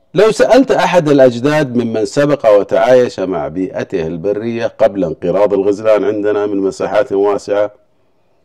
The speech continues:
كيف تعيش الغزلان في صحاري جافة بدون شرب الماء؟ لقال أن الظبا أو الغزلان من الجوازي، والمفرد الجازي، ومعنى الجازي باختصار هي التي تكتفي عن شرب الماء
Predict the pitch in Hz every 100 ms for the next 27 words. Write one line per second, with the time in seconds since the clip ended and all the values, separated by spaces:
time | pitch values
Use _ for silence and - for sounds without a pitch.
0 | _ _ _ - 285 302 - 135 135 131
1 | 110 101 95 101 107 95 92 - - 98
2 | 92 82 101 104 82 80 85 87 - 80
3 | 78 73 - - _ _ _ _ _ _
4 | _ _ _ - 240 - 226 220 190 190
5 | 180 165 190 160 139 147 143 135 127 151
6 | 156 147 151 156 143 151 156 143 90 73
7 | - 92 117 127 131 131 123 123 117 135
8 | 117 76 - - _ _ _ _ _ -
9 | 80 82 107 104 95 80 107 98 80 78
10 | 90 - 90 - 160 80 - 185 165 151
11 | 175 - 175 156 95 - - 120 - 87
12 | - 76 117 123 120 120 120 127 127